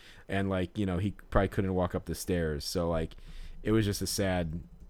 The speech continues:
sad thing. And then, you know, and then, like, people are like, "Oh, hey, we got Benito Santiago." And it's like, yeah, well, he was good, like, twelve years ago. So, like, you know,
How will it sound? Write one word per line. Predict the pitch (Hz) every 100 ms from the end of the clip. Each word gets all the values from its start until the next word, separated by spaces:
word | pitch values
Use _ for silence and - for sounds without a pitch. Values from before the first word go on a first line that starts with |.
| -
sad | - 107 95 80
thing. | 95 87 87
And | 107
then, | 123
you | 135
know, | 123 110
and | 127 131
then, | 143
like, | 135
people | 147 135
are | 127 117
like, |
"Oh, | 175 254 220
hey, | 262
we | 240
got | 220 175
Benito | 202 208 196
Santiago." | 180 196 180 208 220 175 123
And | 120
it's | 139
like, | 127 - - -
yeah, | 190 170
well, | 135
he | 160
was | 202 170
good, | 113 180 185
like, | 165 -
twelve | 156 160 151
years | 139 170 147
ago. | 113 90 80 82
So, | 107
like, | 101 101 - - - - -
you | - 107
know, | 95 92